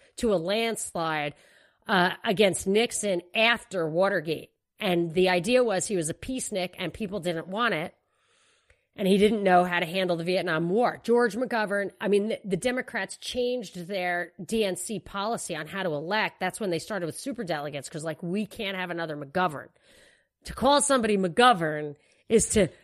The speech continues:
make Republicans quake in their boots that you've got a loser on your hands. Not that Republicans aren't used to having losers, but,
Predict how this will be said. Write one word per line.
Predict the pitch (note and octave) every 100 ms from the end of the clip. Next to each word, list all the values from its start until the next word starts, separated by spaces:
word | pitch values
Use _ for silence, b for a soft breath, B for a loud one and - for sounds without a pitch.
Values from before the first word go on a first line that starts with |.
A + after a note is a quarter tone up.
| B
make | A3+ B3+ A3+
Republicans | B3 B3+ D#4+ C#4+ C#4+ C4 A3+
quake | - C#4+ C#4+ C#4
in | A3+
their | G3+ F3
boots | - D4 C#4+ A#3 -
that | F#3+ A3+
you've | A#3+ E3
got | G3+ D3
a | - -
loser | G3+ C4+ D4+ F#3+ E3+
on | E3 E3+
your | E3+
hands. | D#3 C3+ C3+
Not | C#4 E4
that | D4+
Republicans | D4+ C#4+ B3+ A#3+ A#3 A3
aren't | G#3+ G#3+
used | G#3 A3+
to |
having | G3+ E3+
losers, | G3 D4+ G#3 E3 - -
but, | F#3 D#3